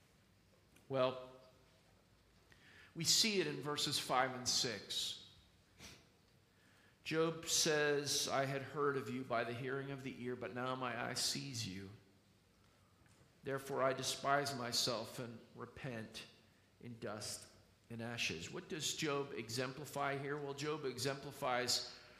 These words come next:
humility, wisdom, repentance.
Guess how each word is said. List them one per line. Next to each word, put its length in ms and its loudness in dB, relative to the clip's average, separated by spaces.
humility, 920 -2
wisdom, 680 2
repentance. 1400 0